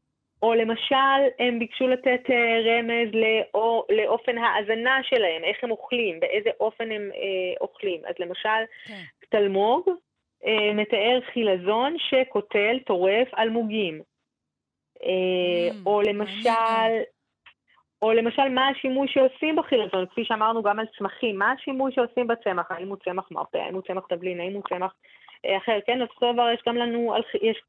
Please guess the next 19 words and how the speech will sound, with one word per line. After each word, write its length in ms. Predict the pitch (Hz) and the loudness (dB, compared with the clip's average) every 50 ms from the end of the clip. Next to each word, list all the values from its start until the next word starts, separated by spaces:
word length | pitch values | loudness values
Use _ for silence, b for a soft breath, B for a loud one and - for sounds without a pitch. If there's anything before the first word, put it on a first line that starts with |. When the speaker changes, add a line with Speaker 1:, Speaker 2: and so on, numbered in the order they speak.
| _ | _
Speaker 1:
אותו 180 | 196 196 233 226 | -2 0 0 0
דבר 160 | 226 233 226 | 2 2 0
יש 100 | 226 240 | 0 0
לנו 120 | 233 226 | -2 -2
גם 140 | 220 226 220 | -2 -2 -2
בחילזון, 500 | 220 - - 254 254 254 247 269 262 233 | -2 -4 0 0 2 2 2 2 0 0
למשל, 440 | 196 190 196 185 - 233 226 233 233 233 B B B B B B B B - | -2 -4 -4 -2 0 2 2 2 2 0 B B B B B B B B -2
אה, 460 | 208 214 208 208 208 202 202 180 - | 0 2 4 4 4 4 2 2 0
השם 360 | 214 - - 247 240 240 240 - - | -2 0 0 0 2 2 0 0 2
ארגמון, 720 | 214 208 208 196 180 196 214 214 220 240 254 269 277 269 277 285 - _ _ _ _ - _ _ _ _ - | 2 2 2 0 0 -2 0 0 0 2 2 2 0 0 -2 -4 -6 _ _ _ _ -20 _ _ _ _ -2
אה, 140 | - 208 208 | -2 0 0
נ-, 240 | 202 202 214 208 - 214 | 0 0 -2 -2 -2 -4
ניתן 400 | 214 202 - - 240 233 233 233 | -4 -2 -2 0 0 0 2 0
לחילזון 800 | 233 226 - - 233 220 214 202 190 185 202 226 233 240 233 220 | 0 -2 -2 -2 -2 0 0 -2 -2 0 0 0 2 2 0 0
ימי, 460 | 202 185 190 196 226 247 277 311 349 - - - | 0 -2 -2 -2 -2 -2 -2 -2 -2 -2 0 0
שממנו 1000 | 254 226 220 214 208 202 202 208 202 202 214 247 277 302 302 285 269 254 240 214 | 2 2 2 2 0 0 0 -2 -2 0 0 0 0 0 0 0 0 2 2 0
הפיקו 540 | 202 - - _ 277 285 285 294 - 208 | 0 -4 -4 _ -2 -2 -2 0 0 0
בימי 320 | 160 175 185 190 214 233 226 | 0 0 0 0 0 -2 -2
קדם 580 | - 330 330 392 381 359 349 339 330 330 330 | 0 0 0 0 0 0 0 0 0 -2 -4